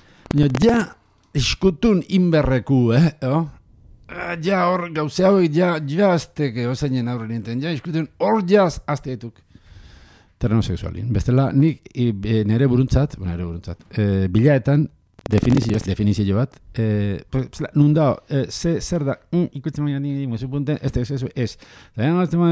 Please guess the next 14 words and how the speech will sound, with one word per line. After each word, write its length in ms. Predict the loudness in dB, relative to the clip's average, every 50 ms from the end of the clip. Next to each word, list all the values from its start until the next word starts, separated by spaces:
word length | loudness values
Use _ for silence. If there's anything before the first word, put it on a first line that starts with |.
| 4 4
arra, 320 | 4 4 4 4 4 2 2
ati, 220 | 0 0 -2 0 0
heltzen 280 | 2 2 2 2 2 2
bali, 160 | 2 2 2
eta 240 | 2 2 2 2 2
azte 140 | 0 2 2
bali, 160 | 2 4 4 4
jiraiten, 460 | 4 4 4 4 2 2 0 0 -2 -2
zaizu 280 | -2 0 0 2 2 2
dek, 200 | 2 2 0 _ _ _
bai, 260 | -6 0 2 2 2 2 0 -4 -12 -20 -18 -4
bale, 280 | 0 2 2 4 4 2
baina 260 | 2 4 4 4 2
hortigen, 500 | 2 0 0 2 2 2 4 4 4 2